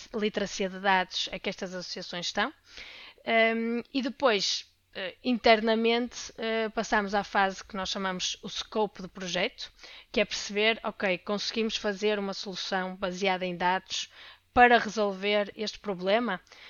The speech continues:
Eh, por vezes conseguimos realmente desenhar um projeto, eh, com pés e cabeça e desenhar uma solução que,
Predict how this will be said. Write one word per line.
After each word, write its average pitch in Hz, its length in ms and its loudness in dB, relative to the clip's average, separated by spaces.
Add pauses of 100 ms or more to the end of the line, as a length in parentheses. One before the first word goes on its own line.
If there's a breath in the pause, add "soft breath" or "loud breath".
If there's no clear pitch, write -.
(180 loud breath)
Eh, 196 240 2
por 233 220 2
vezes 202 560 4
conseguimos 208 560 0
realmente 196 500 0
desenhar 196 400 0
um 196 100 -2
projeto, 190 720 -4 (380 loud breath)
eh, 185 260 -2
com 190 180 -4
pés 196 260 0
e 190 40 -6
cabeça 185 720 -2 (240)
e 214 80 -4
desenhar 196 300 -2
uma 190 160 -2
solução 185 720 -4
que, 175 500 -8